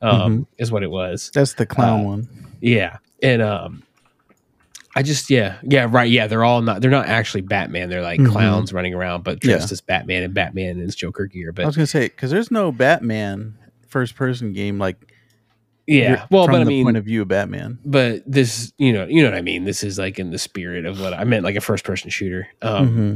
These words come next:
Speaker 1: but yeah, uh, <laughs> like, unless you do that, unless you do some crazy shit like that, where there's, like, a, a, a versus multiplayer in a, in a Rocksteady game, like,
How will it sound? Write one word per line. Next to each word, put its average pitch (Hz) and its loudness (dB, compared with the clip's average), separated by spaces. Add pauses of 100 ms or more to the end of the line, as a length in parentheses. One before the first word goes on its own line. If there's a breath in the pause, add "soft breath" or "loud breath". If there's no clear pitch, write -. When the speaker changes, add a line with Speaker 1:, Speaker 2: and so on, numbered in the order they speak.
(120)
Speaker 1:
but 117 0
yeah, 98 0
uh, 92 -2 (340)
<laughs> - -20
like, 120 0
unless 135 2
you 170 4
do 135 6
that, 120 4
unless 131 2
you 135 0
do 131 2
some 123 -4
crazy 101 -6
shit 101 -2
like 101 -2
that, 101 -2
where 104 -2
there's, 104 -4
like, 92 -4
a, 113 -4 (260)
a, 107 -6
a 98 -10 (180)
versus 110 0
multiplayer 156 -2
in 143 -2
a, 120 0
in 117 -2
a 113 -2
Rocksteady 131 -4
game, 180 -2
like, 98 -4